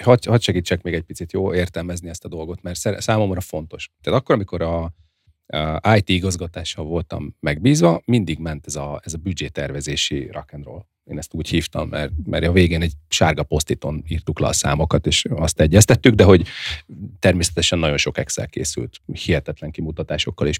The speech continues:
pivó mennyiségekkel, de hogy alapértelmezetten, hogyha én egy on-prem környezetet tervezek, akkor kell egy hely, ahova bepakolom. És ez nyilván nem egy raktár, salgópolcokkal. Tehát itt, itt szokott elbukni a mutatvány, hogy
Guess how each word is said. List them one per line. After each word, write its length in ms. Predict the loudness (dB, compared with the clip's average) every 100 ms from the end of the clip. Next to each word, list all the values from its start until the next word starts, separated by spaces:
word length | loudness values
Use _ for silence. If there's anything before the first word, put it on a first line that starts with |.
| -2
pivó 340 | -2 0 -4
mennyiségekkel, 840 | -4 -2 0 4 4 4 4 2 2 -6 -16 -20 -18 -6 6
de 80 |
hogy 100 | 8
alapértelmezetten, 920 | 10 8 8 6 6 2 2 0 0 0
hogyha 280 | 0 0 0
én 140 | 2
egy 140 | 0 4
on-prem 360 | 4 4 0
környezetet 600 | 2 2 2 2 0 -4 0
tervezek, 420 | 6 8 8 4
akkor 240 | 2 0
kell 260 | 0 0 2
egy 180 | -2 -2
hely, 300 | 0 0 -2 -4
ahova 260 | -2 2 2
bepakolom. 560 | 0 -4 -6 -4 0
És 140 | 4 6
ez 100 | 8
nyilván 340 | 8 6 2
nem 160 | 2 2
egy 100 | 4
raktár, 480 | 2 4 2 4 2
salgópolcokkal. 920 | 4 4 4 0 -2 -4 -8 -12 -14
Tehát 320 | -14 _ -2
itt, 200 | 2 6
itt 140 | 6 6
szokott 320 | 4 4 4
elbukni 400 | 4 2 -2 -4
a 40 |
mutatvány, 540 | -2 2 4 4 2
hogy 140 | 2